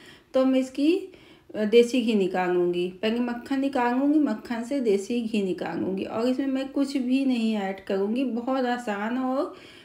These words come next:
बहुत कम बर्तन गंदा होगा इससे। तो देखिए, मैंने एक बड़ी कढ़ाई ली है। बड़ी ब-, बड़ा बर्तन ही लीजिए, जो भी आपके पास बड़ी कढ़ाई या बड़ा भगोना हो, आप उसको लीजिए। और उसके नीचे एक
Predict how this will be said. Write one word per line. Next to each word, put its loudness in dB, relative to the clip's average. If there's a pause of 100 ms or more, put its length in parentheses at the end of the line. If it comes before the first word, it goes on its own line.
(140)
बहुत -2
कम 2
बर्तन 0
गंदा 2
होगा 0
इससे। -2 (380)
तो 2
देखिए, -2
मैंने -2
एक -4
बड़ी 2
कढ़ाई 2
ली 2
है। 0
बड़ी 4
ब-, -2
बड़ा 4
बर्तन 2
ही 4
लीजिए, 2
जो 4
भी 2
आपके 0
पास 0
बड़ी 0
कढ़ाई 0
या 0
बड़ा 0
भगोना -2
हो, -2
आप -4
उसको -4
लीजिए। -2
और -2
उसके -6
नीचे 0
एक -6